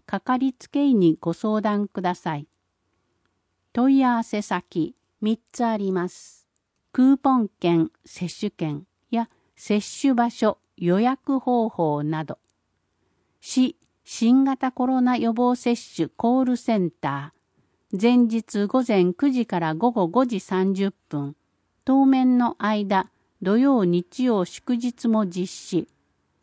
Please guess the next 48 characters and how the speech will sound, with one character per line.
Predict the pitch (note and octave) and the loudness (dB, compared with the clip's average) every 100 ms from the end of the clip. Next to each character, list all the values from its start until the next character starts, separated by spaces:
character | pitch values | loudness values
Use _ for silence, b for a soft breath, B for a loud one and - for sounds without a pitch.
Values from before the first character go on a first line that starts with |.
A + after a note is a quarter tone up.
| _ _ _ - | _ _ _ -6
電 | A3+ A#3+ A3+ | 0 2 2
話、 | G#3+ G3 - _ | 0 -2 -6 _
八 | - A#3 - D4 | -8 -6 0 2
零 | C#4+ C4 G#3 | 2 2 0
零 | F3+ F3 E3 E3+ | 2 2 2 2
四 | A3+ C4+ C4 | 4 4 4
六 | C4 - F#3+ | 0 0 0
四 | F#3 F3+ F3 | 4 4 4
五。 | D#3+ D3+ D3 E3 _ _ _ _ _ _ _ - | 2 0 -2 -6 _ _ _ _ _ _ _ -2
聴 | D4 D4 | 2 2
覚 | - A3 - | 2 -4 0
に | E3+ E3+ | 2 0
障 | - A3+ C4 | 0 0 0
害 | B3+ B3+ | 0 0
が | A#3+ A#3 - | 0 -2 0
あ | A3+ | -2
る | G#3+ | 0
な | F3+ E3 | 0 0
ど、 | D#3 - | -2 -2
電 | F#3 G#3 A#3+ B3 | -4 0 2 0
話 | A#3 | 0
で | A3+ | -2
の | G#3+ F3 F3+ _ _ | 2 2 2 _ _
問 | G#3 A#3 | -4 -2
い | A#3+ | -2
合 | A#3 | -2
わ | |
せ | A#3 A3+ | -4 -2
が | A3 | 0
難 | G#3 G3+ A3+ A#3+ A#3 | 0 -2 -6 -4 -6
し | A#3+ B3 A3+ | -6 -4 -4
い | |
場 | G#3+ G#3+ G3+ | -2 -2 -2
合 | G3 | -2
は、 | F#3+ F#3+ _ _ _ | -2 -4 _ _ _
フ | - | -10
ァ | C4+ | -10
ッ | |
ク | - | -10
ス | - G#3 | -4 0
を | F3 | 0
ご | E3 E3+ | 2 0
利 | F3+ | 2
用 | F#3 E3+ | 0 0
く | - | -4
だ | E3 E3 | -6 -6
さ | - C#3 | -6 -8
い。 | C3+ | -8